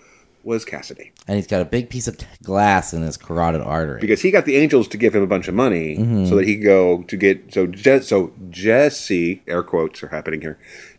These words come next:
Speaker 1: Jesse can go and get lots of drugs, 'cause that's gonna be the selling point.
Speaker 2: Right.
Speaker 1: Jesse will give, Jesse will come give you your thing back as long as you, you know, gave him lots of drugs.
Speaker 2: Right.
Speaker 1: Um, so Cassidy goes, gets really, really high.
Speaker 2: And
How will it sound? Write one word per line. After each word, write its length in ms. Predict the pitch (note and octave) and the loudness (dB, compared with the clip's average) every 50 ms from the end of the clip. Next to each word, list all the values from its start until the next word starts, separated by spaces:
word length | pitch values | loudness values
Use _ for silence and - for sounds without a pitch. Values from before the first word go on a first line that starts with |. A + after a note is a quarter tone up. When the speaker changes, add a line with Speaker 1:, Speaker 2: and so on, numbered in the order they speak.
| - | -18
Speaker 1:
Jesse 760 | G#2+ G2+ G#2+ A#2 B2 B2+ C#3 C3+ C3+ - - G2+ F#2 F2+ F2+ | -14 -10 -4 -2 -2 0 -2 -2 -4 -6 -4 -2 -2 -2 -2
can 260 | F2 - G2 F2+ F2+ | -4 -4 -4 -4 -2
go 380 | E2 F2+ F2 F2 F2 F2 F2 E2+ | -2 0 0 2 2 0 0 -2
and 160 | E2 F2 E2+ | -4 -6 -4
get 160 | E2 E2 - | -4 -4 -4
lots 220 | F2 E2 D#2 - - | -4 -8 -8 -8 -8
of 80 | E2 | -8
drugs, 260 | D2+ D#2+ D2+ D2+ - - | -6 -6 -6 -8 -10 -14
'cause 80 | - | -14
that's 160 | E2+ E2 - | -14 -12 -10
gonna 160 | - F2+ E2+ E2 | -8 -8 -6 -4
be 80 | E2+ | -6
the 80 | D#2 - | -6 -4
selling 300 | - - G#2+ G2 F2+ D#2+ | 0 2 2 2 2 0
point. 240 | - - C2 - _ _ - | -6 -10 -14 -14 _ _ -8
Speaker 2:
Right. 280 | - F#2+ G2+ F#2 D2 - - _ _ _ _ | -4 0 2 2 0 0 -4 _ _ _ _
Speaker 1:
Jesse 260 | - G2+ F#2+ - G2+ | -2 -2 0 0 0
will 160 | F2 E2+ E2+ | -2 -2 -4
give, 300 | F2 E2+ G#2+ A#2 A2 G2 | -4 0 2 2 2 2
Jesse 360 | F2+ - F#2+ F#2 E2+ - G#2 F#2+ | 0 -2 0 0 0 0 0 0
will 100 | F#2 F2 | 0 0
come 220 | - G2 F2+ F2+ F2 | 0 -2 -2 -2 0
give 160 | A#2 B2+ C3+ | 0 0 2
you 140 | C3+ B2+ A#2+ | 2 0 0
your 160 | A#2+ B2 B2 | 0 0 0
thing 220 | - C3 A2 G2+ | 0 0 0 0
back 280 | F#2 F2+ F2 E2+ E2 - _ - - - _ _ | 0 0 0 -2 -4 -6 _ -20 -20 -20 _ _
as 180 | - F2 D#2+ - F#2 | -8 -8 -6 -4 -4
long 200 | F2+ F2+ F2+ F2+ | -2 -2 -2 -4
as 140 | E2+ D#2 | -4 -4
you, 220 | F2+ E2+ E2+ D#2+ D#2 | -4 -4 -4 -4 -2
you 80 | F#2 F2 | -4 -6
know, 160 | D#2 C2+ - _ _ _ _ _ _ _ _ _ - | -6 -6 -12 _ _ _ _ _ _ _ _ _ -6
gave 180 | - E2+ D2+ | -6 -6 -6
him 120 | D#2+ D#2+ D#2 | -6 -8 -12
lots 180 | C#2+ - - | -12 -10 -12
of 60 | D2+ | -14
drugs. 240 | C#2 - - - - | -14 -14 -16 -8 -4
Speaker 2:
Right. 220 | F2+ F2+ D2 A1+ - _ _ _ - - - _ _ _ _ _ _ _ _ - | 0 0 0 0 -4 _ _ _ -20 -20 -20 _ _ _ _ _ _ _ _ -16
Speaker 1:
Um, 240 | F#2+ F2 D#2+ E2 E2+ | -12 -10 -10 -8 -4
so 140 | - B2 | -2 -2
Cassidy 340 | G#2+ - A2 G#2+ - - G#2+ | 0 2 2 0 0 0 -2
goes, 220 | F#2+ G2+ G2 F#2+ - | 2 2 2 2 2
gets 200 | - F#2 - - | -2 -6 -4 -4
really, 200 | F2 E2 D#2+ D2+ | -4 -4 -4 -4
really 140 | D2+ D2 | -6 -8
high. 160 | D2+ - - - _ _ _ _ _ _ _ _ - - | -10 -14 -16 -18 _ _ _ _ _ _ _ _ -14 -6
Speaker 2:
And 300 | - G2 F#2 F2 C#2+ - | -2 0 0 0 -2 -6